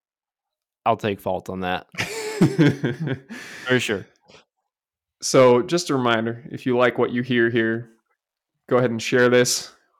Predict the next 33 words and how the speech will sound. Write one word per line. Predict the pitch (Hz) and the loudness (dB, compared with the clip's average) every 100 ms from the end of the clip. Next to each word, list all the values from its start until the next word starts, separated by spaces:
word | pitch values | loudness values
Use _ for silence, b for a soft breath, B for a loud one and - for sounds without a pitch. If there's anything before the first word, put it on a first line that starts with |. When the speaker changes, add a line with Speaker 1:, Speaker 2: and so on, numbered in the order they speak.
| _ | _
Speaker 2:
with | 120 - | -10 -6
a | 110 117 135 _ _ - _ _ _ - | -4 -4 -10 _ _ -20 _ _ _ -12
trusted | - 131 - - 113 - | -2 0 0 -4 -4 -6
colleague | - 120 113 110 110 117 | -4 0 0 -2 -6 -8
or | 120 - | -10 -12
friend | - - 113 104 107 - | -12 -4 -2 -2 -6 -12
or | |
family | 135 - - 139 135 131 123 | -14 -12 -2 0 2 0 0
member | 123 120 123 120 | -2 0 -2 -2
or | 117 117 - | -4 -8 -10
pet | - 226 - - - | -2 0 0 -8 -10
if | 135 - | -12 -8
they | 120 | -8
can | 117 117 117 | -6 -8 -6
listen | 127 127 120 | -4 -6 -6
to | 120 - | -8 -6
English, | 135 135 135 135 - - b b b b b _ - | 0 4 6 4 0 -10 b b b b b _ -6
and | 135 | 0
leave | 175 | 2
a | 180 | 4
review. | 165 156 151 160 170 | 4 4 2 2 -2
Let | 135 117 | -6 -6
us | 127 | -4
know | 120 117 | -4 -2
how | 113 | 0
we're | 110 | -2
doing. | 113 117 113 135 - _ _ _ - | -2 -2 -2 -6 -14 _ _ _ -2
We | 127 | 0
love | 120 117 120 113 | 2 4 4 2
to | 117 | -4
hear | 113 | -4
from | 110 131 | -6 -12
you. | 135 | -18